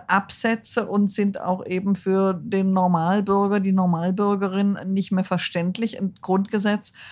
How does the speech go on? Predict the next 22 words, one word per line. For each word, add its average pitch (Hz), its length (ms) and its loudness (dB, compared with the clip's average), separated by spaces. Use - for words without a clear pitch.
Das 185 160 0
ist 190 160 -2
sozusagen, 190 720 2
es 185 140 -2
gibt 185 180 -2
ja 190 80 2
dann 180 140 2
noch 180 100 4
die 190 140 0
einfachen 208 500 2
Gesetze, 151 480 -2
aber 139 140 -4
das - 200 -10
Grundgesetz 180 880 2
sollte 180 400 2
eigentlich 180 400 -2
die, 185 240 -4
die 180 160 -4
Basis 185 600 0
unseres 175 400 -4
gesamten 170 380 0
Staatswesens, 156 920 -4